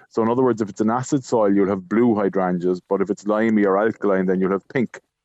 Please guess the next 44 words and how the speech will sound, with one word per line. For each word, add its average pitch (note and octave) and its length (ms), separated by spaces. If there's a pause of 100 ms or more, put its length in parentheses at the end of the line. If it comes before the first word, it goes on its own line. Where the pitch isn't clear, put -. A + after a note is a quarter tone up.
(120)
Now, G#2 240 (600)
uh, G#2+ 280 (160)
then A#2+ 220
all, C3 340
all, B2 400 (320)
all A#2 160
that B2 160
goes A2+ 160
out A2 100
the A#2 60
window A#2 280
if F#2 80
you're G2+ 120
dealing G2 200
with F#2+ 160
white A2 200
hydrangeas F#2 640
or F#2 80
if - 80
you're F#2+ 100
dealing F#2+ 260
with F#2 120
something F#2+ 240
like F2+ 180
Annabelle G2 600
or, E2+ 340 (380)
or F#2+ 200
Limelight G2+ 520
or G2 100
any G2 140
of F2 100
those A2 320
ones, F2+ 320
then G#2+ 340 (460)
that's, A#2+ 260 (340)
the, A2 80
the G2 100
P A2+ 160
H A#2+ 220
then B2 180
becomes A#2 340
irrelevant, G#2+ 640
okay? G#2 320
S-, - 680